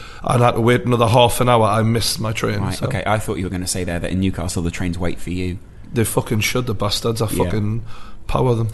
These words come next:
Speaker 2: Ladies and gentlemen, Brian's going to be half an hour late, so we just need to hold this train here.
Speaker 1: Yeah.
Speaker 2: And everyone just goes, "So it's just True Geordie's train, cool."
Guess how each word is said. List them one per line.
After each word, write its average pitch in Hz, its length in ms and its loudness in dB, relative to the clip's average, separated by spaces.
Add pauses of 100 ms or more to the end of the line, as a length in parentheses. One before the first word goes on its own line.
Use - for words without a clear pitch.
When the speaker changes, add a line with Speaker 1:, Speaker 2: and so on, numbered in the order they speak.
(260)
Speaker 2:
Ladies 151 240 2
and 98 80 -2
gentlemen, 90 340 0
Brian's 120 400 6
going 107 160 4
to - 60 4
be - 80 8
half 101 260 4
an 98 60 4
hour 92 160 4
late, 147 340 2
so 113 240 4
we 127 160 6
just 143 160 2
need 156 120 0
to 127 280 4
hold - 300 8
this 120 160 6
train 104 260 8
here. 92 200 6
Speaker 1:
Yeah. 87 80 6
Speaker 2:
And 98 60 4
everyone 113 220 6
just 104 140 4
goes, 101 280 6
"So 131 120 10
it's 120 180 6
just 143 160 -2
True 139 160 0
Geordie's 127 420 0
train, 127 540 4
cool." 110 400 0